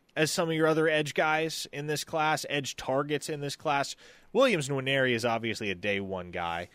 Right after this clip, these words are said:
Danny Okoye is gonna have that chance. Uh, Nigel Smith is definitely a guy that's gonna contribute as a true freshman. I don't know if you can say the same for Zena Umeozulu. He's a little bit more of a developmental project, and so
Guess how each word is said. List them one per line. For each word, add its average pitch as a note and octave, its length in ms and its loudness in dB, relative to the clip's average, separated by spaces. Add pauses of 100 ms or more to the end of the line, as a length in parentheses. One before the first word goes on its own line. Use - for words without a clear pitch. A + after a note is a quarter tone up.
(380)
Danny C3 340 2
Okoye B2+ 380 2
is A2+ 120 2
gonna A#2 200 0
have A#2 220 -2
that A2+ 180 -2
chance. G2 640 -6 (520)
Uh, G2+ 280 2
Nigel B2 400 2
Smith B2+ 400 0
is G2+ 180 -4
definitely B2 540 2
a G#2 40 -2
guy G#2+ 200 2
that's G#2 160 -6
gonna G#2 160 -6
contribute G2+ 420 -8
as F#2+ 100 -4
a F#2 60 -10
true G2+ 220 -8
freshman. G2+ 460 -6 (280)
I C#3+ 60 0
don't G3 120 2
know G#3 120 4
if D#3+ 100 -2
you G3+ 60 -8
can F#3+ 120 -2
say E3+ 240 2
the D3+ 120 -2
same C#3 260 -2
for A#2+ 160 -2
Zena A#2 300 -2 (100)
Umeozulu. G2+ 500 -4
He's A2 140 -8
a A#2+ 60 -6
little C#3 240 -4
bit D3+ 160 -4
more C3 220 -2
of B2+ 100 -2
a B2 40 -4
developmental A#2 800 -4
project, F#2+ 720 -6
and G#2 100 -10
so A2 300 -2